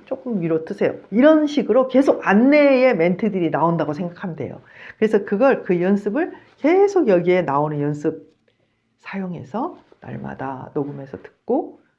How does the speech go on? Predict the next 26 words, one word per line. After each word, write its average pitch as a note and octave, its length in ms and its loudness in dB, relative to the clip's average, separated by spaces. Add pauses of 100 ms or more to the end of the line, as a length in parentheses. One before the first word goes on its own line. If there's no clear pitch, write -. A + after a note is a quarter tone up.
(200)
예, B3+ 120 -6
이게 G3+ 120 -6
시간도 F#4 380 -4
많이 F#3+ 220 -6
걸리지 F#3+ 320 -8
않아요. - 480 -14 (460)
긴 A#3+ 260 -2
거는 A#3+ 240 -2
뭐 C#3+ 120 -8
삼, G#3+ 200 -8
사 G3+ 160 -8
분 D#3+ 100 -14
걸리는데 D3 720 -8 (280)
짧은 G3 680 -8
거는 F3 360 -10
이, D3 40 -6
삼 E3+ 240 -8
분에도 - 320 -16
끝나요. E3+ 440 -16 (320)
그걸 D3+ 580 -6 (140)
녹음을 C#3 340 -10
해서 D3 260 -10
이렇게 - 360 -10 (360)
숨 G3 240 -8
쉬면서 A3 720 -6
들어보고 - 840 -6